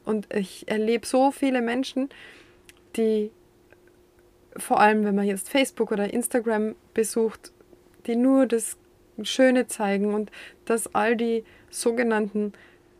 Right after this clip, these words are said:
unangenehmen Gefühle oder Momente oder auch Handlungen, das, wofür man sich schämt, wie man nicht sein möchte, das wird einfach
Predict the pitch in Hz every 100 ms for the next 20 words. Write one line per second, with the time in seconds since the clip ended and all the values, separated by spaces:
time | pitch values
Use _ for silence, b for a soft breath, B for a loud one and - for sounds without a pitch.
0 | _ _ _ _ _ _ 254 254 240 226
1 | 226 226 220 208 202 - - 220 208 202
2 | 196 196 185 196 202 196 196 196 202 202
3 | 190 202 185 - - 349 285 208 202 190
4 | 196 233 - 226 - 226 220 214 214 -
5 | 269 269 220 220 220 233 269 - 220 208
6 | 202 196 - 202 B B - 311 - 330
7 | - 247 240